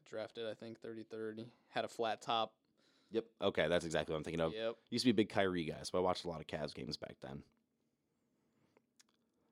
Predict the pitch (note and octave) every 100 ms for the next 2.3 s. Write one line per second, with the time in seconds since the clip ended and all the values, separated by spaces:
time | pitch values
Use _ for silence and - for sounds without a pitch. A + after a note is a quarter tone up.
0 | _ A2+ G#2 G#2 _ _ _ _ _ -
1 | G#2 G#2+ G#2+ - G2 G2 F#2 F#2 - F#2+
2 | F#2 F#2 F2+